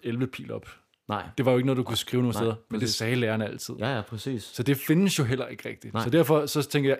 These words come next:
Speaker 1: elleve
Speaker 2: Okay.
Speaker 1: pil op er så langt, jeg kan bøje min virkelighed.
Speaker 2: Okay, okay. Giv mig fem episoder til,
Speaker 1: Okay.
Speaker 2: så begynder vi at snakke om kommataller i vores, øh, karakterer.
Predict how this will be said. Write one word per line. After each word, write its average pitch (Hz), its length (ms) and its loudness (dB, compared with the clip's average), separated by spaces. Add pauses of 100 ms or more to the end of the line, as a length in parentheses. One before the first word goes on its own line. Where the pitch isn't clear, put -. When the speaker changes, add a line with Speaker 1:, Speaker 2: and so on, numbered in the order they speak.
Speaker 1:
elleve 160 160 2
Speaker 2:
Okay. 110 120 2
Speaker 1:
pil 131 120 6
op 131 240 4 (340)
er 135 60 0
så 143 120 0
langt, 139 240 2
jeg 131 120 0
kan 127 100 0 (100)
bøje 127 220 6
min 131 220 4
virkelighed. 113 320 0
Speaker 2:
Okay, 156 320 2
okay. 95 300 -2 (840)
Giv 190 140 4
mig 180 360 6 (140)
fem 180 280 2
episoder 127 420 4
til, 110 320 0 (300)
Speaker 1:
Okay. 107 180 -2
Speaker 2:
så 139 120 0
begynder 135 240 2
vi 147 60 2
at 127 60 4
snakke 127 360 2
om 113 160 -2 (220)
kommataller 90 720 0 (100)
i 104 80 -4
vores, 92 400 -4
øh, 95 180 -4
karakterer. 87 520 -4